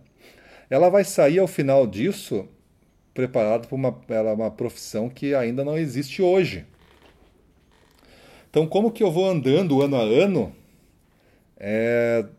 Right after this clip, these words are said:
me preparando para algo que ainda não existe? Se você for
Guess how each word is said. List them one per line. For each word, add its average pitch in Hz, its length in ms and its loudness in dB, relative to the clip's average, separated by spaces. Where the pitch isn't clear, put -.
me 131 200 -2
preparando 143 800 2
para 127 520 2
algo 135 400 2
que 135 160 -4
ainda 117 240 -2
não 110 140 0
existe? 92 680 -10
Se - 260 -4
você 185 400 2
for 143 680 2